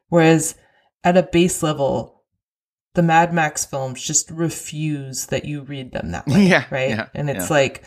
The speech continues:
Speaker 1: why are we thinking about these questions of quote unquote canon in Star Wars, but we, I don't think ever see anybody eat anything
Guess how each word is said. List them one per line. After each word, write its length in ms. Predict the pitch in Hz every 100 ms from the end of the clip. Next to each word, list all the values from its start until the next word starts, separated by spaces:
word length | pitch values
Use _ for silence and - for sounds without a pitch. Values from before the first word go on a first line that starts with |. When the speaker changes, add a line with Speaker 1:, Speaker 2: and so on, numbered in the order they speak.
| - - _ _
Speaker 1:
why 360 | 160 175 185 240
are 180 | 247
we 240 | 214 214 214
thinking 500 | - 190 214 208 180
about 760 | 156 151 147 143 131 - 151
these 520 | 139 165 160 147 - - _
questions 480 | - 175 - 180 156
of 120 | 156
quote 200 | - 165
unquote 400 | 147 139 143 -
canon 680 | - 175 185 151 123 131 143 _ _ _ _ _ _ _ _ _ _ _ -
in 180 | 156 147
Star 300 | - 185 190
Wars, 340 | 175 151 151
but 320 | - 147 131
we, 380 | 151 180 175 160 - _ _ _ _ -
I 80 | 160
don't 240 | 196 208
think 220 | 208 202 - -
ever 560 | 185 233 202 202 165 131
see 420 | - 180 175 156
anybody 460 | 175 180 170 175
eat 440 | 190 - 190 247 -
anything 680 | 151 131 - - - -